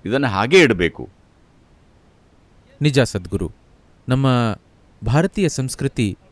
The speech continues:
Speaker 2: ಯಾವಾಗ್ಲೂ ಹೇಳೋದು ವಸುಧೈವ ಕುಟುಂಬಕಂ, ಜಗತ್ತು ಒಂದು ಕುಟುಂಬ ಅಂತ. ಹಾಗಾಗಿ ಯಾವುದನ್ನೂ ಯಾರ ಮೇಲೂ ಹೇರೋದಿಲ್ಲ, ಎಲ್ಲರೂ ಅವರದ್ದೇ ಮಾರ್ಗವನ್ನ ಅನುಸರಿಸಬಹುದು. ಇವತ್ತು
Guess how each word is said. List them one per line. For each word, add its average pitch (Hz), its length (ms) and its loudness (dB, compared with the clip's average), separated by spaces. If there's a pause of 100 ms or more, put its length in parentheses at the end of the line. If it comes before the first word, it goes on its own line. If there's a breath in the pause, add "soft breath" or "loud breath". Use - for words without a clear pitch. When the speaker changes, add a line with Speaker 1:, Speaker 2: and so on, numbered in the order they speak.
(280)
Speaker 2:
ಯಾವಾಗ್ಲೂ 165 400 2
ಹೇಳೋದು 117 460 0 (380)
ವಸುಧೈವ 147 460 0
ಕುಟುಂಬಕಂ, 101 540 -6 (400)
ಜಗತ್ತು 131 380 0
ಒಂದು 175 160 -2
ಕುಟುಂಬ 127 360 -2
ಅಂತ. 92 200 -6 (920)
ಹಾಗಾಗಿ 147 400 0 (800)
ಯಾವುದನ್ನೂ 185 640 0
ಯಾರ 113 280 -2
ಮೇಲೂ 156 280 0
ಹೇರೋದಿಲ್ಲ, 107 680 -4 (1200)
ಎಲ್ಲರೂ 135 300 0
ಅವರದ್ದೇ 156 360 0
ಮಾರ್ಗವನ್ನ 147 520 0 (120)
ಅನುಸರಿಸಬಹುದು. 107 880 -4 (420)
ಇವತ್ತು 180 420 0